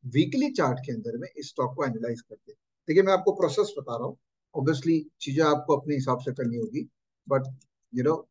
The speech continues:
मेरे लिए बहुत easy है ये करना, because मैं इनको ऐसे ही anyways ही मैं करता हूँ। तो अगर आप कर सकेंगे तो बहुत अच्छा होगा आपके लिए।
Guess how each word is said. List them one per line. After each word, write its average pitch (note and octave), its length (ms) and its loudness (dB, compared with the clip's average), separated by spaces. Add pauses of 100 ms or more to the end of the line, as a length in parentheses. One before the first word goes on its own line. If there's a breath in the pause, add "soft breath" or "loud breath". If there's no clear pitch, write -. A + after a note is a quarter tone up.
(180)
मेरे D#3+ 240 8
लिए G3+ 140 12
बहुत E3+ 260 4
easy D#3+ 200 2
है F#3+ 60 8
ये F3+ 60 4
करना, D#3+ 280 -2
because D3+ 440 -4 (440)
मैं D3 140 4
इनको D#3 320 2
ऐसे C3 240 2
ही F3 300 -2 (420)
anyways F#3 340 8
ही E3+ 100 2
मैं E3 160 2
करता C3 300 -2
हूँ। C#3+ 100 -2 (600)
तो B2+ 360 4 (400)
अगर C3+ 180 4
आप D3+ 240 4
कर C#3+ 100 2
सकेंगे E3+ 420 -2
तो - 140 0
बहुत C#3 220 4
अच्छा C3+ 240 -2
होगा C3 180 0
आपके B2+ 200 -8
लिए। C3 140 -2